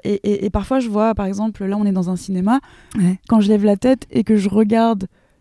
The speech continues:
Speaker 1: alors voilà, moi, comment je le, je le décrirais, je dirais que c'est un énorme rectangle noir accroché à des chaînes au plafond.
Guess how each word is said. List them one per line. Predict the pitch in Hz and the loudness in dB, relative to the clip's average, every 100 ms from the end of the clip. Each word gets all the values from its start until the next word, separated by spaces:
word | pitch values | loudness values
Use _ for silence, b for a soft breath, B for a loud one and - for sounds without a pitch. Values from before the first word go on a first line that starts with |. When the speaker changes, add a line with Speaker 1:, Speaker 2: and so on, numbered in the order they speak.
| _ | _
Speaker 1:
alors | 226 208 - | 0 0 4
voilà, | 202 190 | 4 6
moi, | 214 240 | 6 6
comment | 233 214 | 6 6
je | 208 | 4
le, | 208 202 185 190 | 4 4 2 0
je | 190 | -2
le | 190 185 | -2 -2
décrirais, | 175 190 - 202 240 285 b b | -2 -6 -6 -2 0 0 b b
je | - | -10
dirais | 208 226 | -2 0
que | 240 | 0
c'est | - | 0
un | 208 202 214 | 0 6 8
énorme | 247 247 269 233 | 10 8 8 4
rectangle | 208 208 208 240 233 220 214 | 4 2 0 0 0 2 4
noir | 214 233 233 226 - _ _ _ _ _ _ _ _ | 4 4 4 0 -4 _ _ _ _ _ _ _ _
accroché | 226 - 233 214 233 | -4 -2 0 0 0
à | |
des | 214 | 0
chaînes | 208 - 220 | 0 0 2
au | 196 | 2
plafond. | 185 202 185 262 | 0 -2 0 0